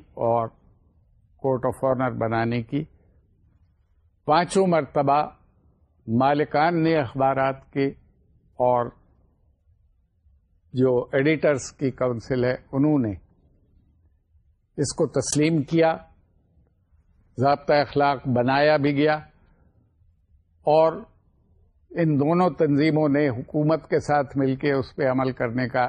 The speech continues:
عہد بھی کیا، لیکن یہ تمام ضابطے پانچوں مرتبہ اپنی موت خود ہی اس لیے مر گئے کہ اس میں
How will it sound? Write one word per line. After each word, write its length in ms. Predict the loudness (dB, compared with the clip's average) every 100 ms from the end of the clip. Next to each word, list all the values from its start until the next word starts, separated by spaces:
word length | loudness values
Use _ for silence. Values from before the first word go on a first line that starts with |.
| -2
عہد 300 | -2 -2 -2
بھی 100 | -2
کیا، 300 | -4 -4 -4 -6 _ _ _ _ _ _ _ _ -2
لیکن 440 | 0 0 0 2
یہ 260 | 2 2 2 0
تمام 420 | 0 2 2 0 0
ضابطے 460 | 0 -2 -2 -2 0 -2 -12 _
پانچوں 360 | -2 0 0 0
مرتبہ 540 | 0 -2 -4 -2 -2 -4 -12 _ _ -6
اپنی 420 | -6 -2 0 0 -2 -10 _ _ -2
موت 340 | 0 0 0 -6 -4
خود 180 | -2
ہی 200 | 0 0 -4
اس 260 | -6 -8 -4
لیے 200 | 0 2
مر 260 | 2 0 0
گئے 240 | -2 -2 -4 _ _ _ _ _ _ _ _ -4
کہ 140 | 0 0
اس 180 | -2 0
میں 200 | 2